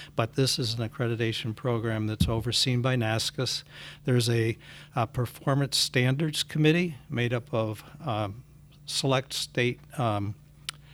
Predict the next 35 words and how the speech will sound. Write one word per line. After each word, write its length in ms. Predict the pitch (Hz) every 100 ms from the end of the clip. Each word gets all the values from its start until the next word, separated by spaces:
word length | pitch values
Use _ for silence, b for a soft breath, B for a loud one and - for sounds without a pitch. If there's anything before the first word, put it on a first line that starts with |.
| B B
regulators 600 | 135 135 127 127 131 120
around 280 | 123 120 127
the 60 | 123
country, 580 | 131 113 - 131 131 - -
and 300 | - 113 110
that, 240 | 107 98 -
that 340 | 120 120 -
committee 560 | - 139 143 151 147 147 -
meets 440 | 139 147 - 135
and 120 | 113
makes 220 | 120 117
sure 460 | - 131 127 127 127
that 240 | 117 107
the 80 | 110
s-, 140 | 98 - B B B
standards 760 | - - 151 180 185 135 113
that 140 | 127
are 120 | 117 117
included 500 | 107 - 143 135 120
in 80 |
that 320 | 113 113 110 -
accreditation 760 | 113 - 127 123 120 - 107 -
program, 640 | 147 147 131 113 110 107 B B B -
um, 320 | 110 107 113 - -
are 180 | 120 117
of 100 | 110
the 100 | 104
highest 420 | 131 139 120 -
standard 640 | - 120 110 120 120 123 -
and 180 | 117 110
that 160 | 107
they 160 | 113 110
can 220 | - 113
be 240 | 107 107
well 360 | 117 113 110